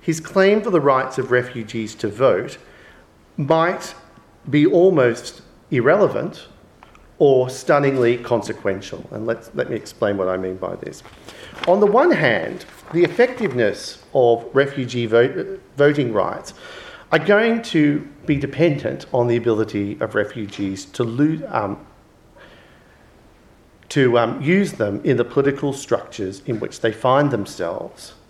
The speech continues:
Now, around eighty percent of the world's refugees find themselves in, uh, developing countries.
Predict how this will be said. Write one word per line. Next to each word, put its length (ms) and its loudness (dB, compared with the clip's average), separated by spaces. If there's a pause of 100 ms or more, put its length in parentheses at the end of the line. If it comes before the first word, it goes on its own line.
(600)
Now, 440 4
around 400 4
eighty 280 4
percent 340 2
of 60 4
the 80 -2
world's 300 2
refugees 540 -4
find 320 2
themselves 680 -2
in, 560 0
uh, 200 -2
developing 600 2
countries. 680 -10